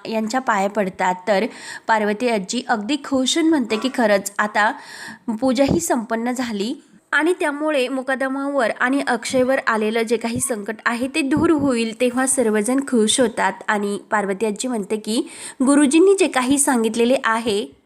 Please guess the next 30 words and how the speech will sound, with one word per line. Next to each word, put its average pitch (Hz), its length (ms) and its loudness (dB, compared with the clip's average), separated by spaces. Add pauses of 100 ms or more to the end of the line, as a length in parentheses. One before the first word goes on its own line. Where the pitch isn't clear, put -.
(100)
ते 311 120 4
लक्षात 294 340 4 (160)
आहे 262 280 0
ना, 240 200 0
की 262 300 -8
हा 269 200 0
दिवा 240 320 -2 (100)
आहे 233 240 -2
ना, 233 160 0
तो 247 180 0
रात्रभर 240 480 -2 (100)
असाच 285 420 0
तेजत 220 460 2
राहिला 220 360 2
पाहिजे." 196 560 2 (260)
तेव्हा 330 260 4
अक्षय 320 280 4
विचारतो 269 480 4
की, 277 160 -2
"आजी, 254 320 0
दिवा 233 340 -2
तेवत 240 460 -2
राहिला 220 340 -2
तर 208 200 -2 (120)
आपल्या 226 260 -2
घरावरची 214 540 0
सर्व 277 320 2
संकटही 240 640 2
दूर 220 220 2
होतील 214 380 0